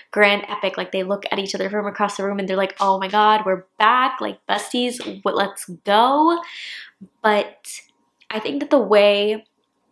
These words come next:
Sarah wrote that scene of them feeling so many emotions,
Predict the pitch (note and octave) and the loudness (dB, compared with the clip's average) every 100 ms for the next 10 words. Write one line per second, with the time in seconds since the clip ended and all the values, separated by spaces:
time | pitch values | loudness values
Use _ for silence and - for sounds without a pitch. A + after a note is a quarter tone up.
0 | _ _ - - G#3+ F#3+ F#3 F3+ F#3 F#3+ | _ _ -12 0 2 4 4 2 2 -4
1 | - - G3 G3+ G3 G#3+ - G3+ F#3 F3+ | -4 -8 -6 -6 -6 -6 -2 0 0 -2
2 | - - - F#3 F#3+ F#3 F#3 F#3 F#3+ _ | -10 -12 -8 0 2 2 -2 -10 -16 _
3 | _ _ - - A3 G#3 G#3 G#3+ A3+ - | _ _ -10 2 4 6 4 -2 -6 -6
4 | - G3+ F#3+ G3 G3 F3+ F3+ G3 F#3+ G3+ | 0 2 2 0 -2 -2 -4 -6 -8 -8
5 | G#3+ | -12